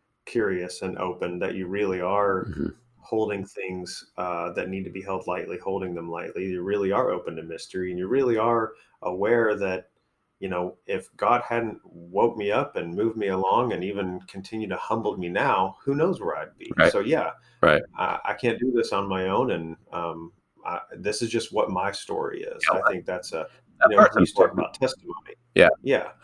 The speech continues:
Speaker 1: This
Speaker 2: Yeah.
Speaker 1: is just, this is how I've come to know and experience God's grace and God's love. And I think telling your story is a powerful thing.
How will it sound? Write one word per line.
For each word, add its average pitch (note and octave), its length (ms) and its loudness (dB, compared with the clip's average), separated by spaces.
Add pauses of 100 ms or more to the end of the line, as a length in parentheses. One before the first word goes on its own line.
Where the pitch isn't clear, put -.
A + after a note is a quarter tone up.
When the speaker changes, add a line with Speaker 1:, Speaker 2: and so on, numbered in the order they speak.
(320)
Speaker 1:
This - 160 -6
Speaker 2:
Yeah. - 60 8
Speaker 1:
is - 80 -2
just, - 320 2
this B2+ 200 0
is A#2+ 120 0
how A2 260 6
I've A#2+ 300 4
come F#2 200 -4
to F#2 120 -8
know E2+ 420 -4 (320)
and F2+ 140 -6
experience E2 580 -6
God's E2 280 -10
grace D#2+ 280 -8
and E2+ 80 -12
God's E2 180 -10
love. F#2 200 -4 (400)
And A#2+ 300 2
I G#2+ 120 0
think A2 260 -6
telling G#2+ 260 0
your G#2 80 -8
story A2+ 240 0
is A2+ 80 -4
a G#2+ 120 -14
powerful A2+ 300 -2
thing. - 180 -6